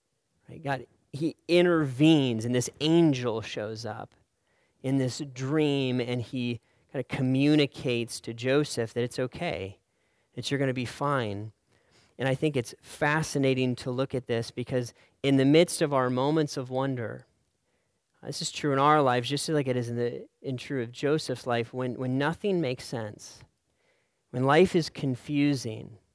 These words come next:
when the budget doesn't add up,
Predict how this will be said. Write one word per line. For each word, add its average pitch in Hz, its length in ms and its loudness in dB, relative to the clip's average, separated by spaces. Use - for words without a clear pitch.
when 127 100 -4
the 127 80 0
budget 156 480 4
doesn't 147 420 4
add 127 260 0
up, 123 420 2